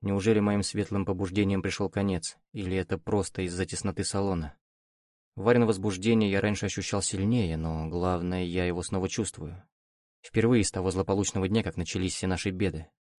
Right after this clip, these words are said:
Радость в Вариных глазах разгорается жёлтым огнём, она склоняет голову к моей раскрытой ширинке, и я подвываю от удовольствия, слушая сладкие причмокивания. «Люблю тебя, солнце моё».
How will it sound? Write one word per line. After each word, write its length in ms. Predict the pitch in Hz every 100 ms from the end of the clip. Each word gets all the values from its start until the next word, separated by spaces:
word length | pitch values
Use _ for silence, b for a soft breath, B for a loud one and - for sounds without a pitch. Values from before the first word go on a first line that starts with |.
| -
Радость 480 | 104 107 120 107 -
в 100 | 92
Вариных 380 | 104 107 101 95
глазах 380 | 98 92 107
разгорается 540 | 101 90 95 95 95 95
жёлтым 320 | 95 90 92
огнём, 360 | 92 110 95 82
она 180 | 82
склоняет 420 | 80 - 90 90 82
голову 360 | 95 90 87
к 60 | 80
моей 240 | 90 90
раскрытой 400 | 90 - 95 90
ширинке, 540 | 87 95 104 101 110 - _ _ _ _ _ _
и 80 | -
я 240 | 95 95 87
подвываю 840 | 104 92 98 95 92 98 82 78
от 100 | 78
удовольствия, 640 | 85 87 82 92 90 - 87
слушая 460 | - 98 90 95
сладкие 460 | 90 95 90 - 90
причмокивания. 800 | 95 90 98 90 - 80 78 85 _ _ _ _ _ _ _ -
«Люблю 380 | 104 98 101
тебя, 220 | 92 85 87
солнце 380 | - 87 -
моё». 260 | 85 82 80